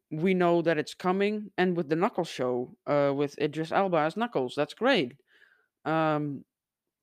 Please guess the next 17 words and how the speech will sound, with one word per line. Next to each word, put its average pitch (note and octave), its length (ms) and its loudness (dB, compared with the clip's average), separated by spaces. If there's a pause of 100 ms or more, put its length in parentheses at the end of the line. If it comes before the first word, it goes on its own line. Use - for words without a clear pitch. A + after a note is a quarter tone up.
(720)
so, D3+ 540 0
yeah, D#3 360 2 (220)
looking F3+ 260 0
forward F3 460 2
to D3+ 120 -2
those F3+ 320 2
things. C#3+ 580 -6 (640)
Um, C#3 760 2 (1500)
but F3 380 4 (140)
now F3 240 4
let's F3 280 2
get - 280 -2
to D3+ 120 -6
the C3+ 220 -2 (180)
bad D#3+ 380 2
news. C#3 600 -6 (760)
Uh, D3 920 2